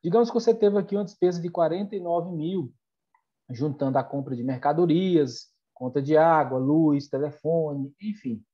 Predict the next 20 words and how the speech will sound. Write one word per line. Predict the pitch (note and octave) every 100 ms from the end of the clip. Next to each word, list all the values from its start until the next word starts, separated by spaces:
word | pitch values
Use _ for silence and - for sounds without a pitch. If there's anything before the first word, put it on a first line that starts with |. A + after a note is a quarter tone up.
| _ _ _ _ _ _
Todas | - G3 G#3 F#3+
as | F#3
despesas, | E3 D#3 - D#3+ E3 C3 A#2
né, | C3
aluguel, | C3 B2 B2 D3+ D3 C#3 -
todas | G#3
as | G#3 F#3+
despesas | F#3 - D#3 D#3+ D#3+
da | D3+ F3+
empresa, | F#3 D#3+ D#3 B2+ G#2+
tá? | - C#3 D3
Somou | - - E3+ D3 D#3
aqui | - D3+
um |
total | C#3+ D3 C#3+
de | C#3
quarenta | C#3+ D3 D3 E3
e |
nove | D#3+ D#3 F3
mil. | A2+ G2+